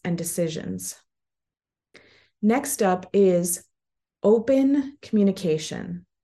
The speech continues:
A true community encourages open and honest communication among its members. This means that people are free to express their thoughts, feelings, and concerns without a fear of judgment or reprisal.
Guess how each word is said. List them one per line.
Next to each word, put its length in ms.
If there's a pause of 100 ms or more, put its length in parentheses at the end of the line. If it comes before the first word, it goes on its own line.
(840)
A 60
true 400
community 640
encourages 800 (120)
open 400
and 200
honest 380
communication 880
among 360
its 200
members. 600 (480)
This 200
means 260
that 180
people 340
are 100
free 300
to 140
express 500
their 160
thoughts, 640 (140)
feelings, 500
and 140
concerns 640 (340)
without 440
a 60
fear 260
of 80
judgment 560 (140)
or 280
reprisal. 840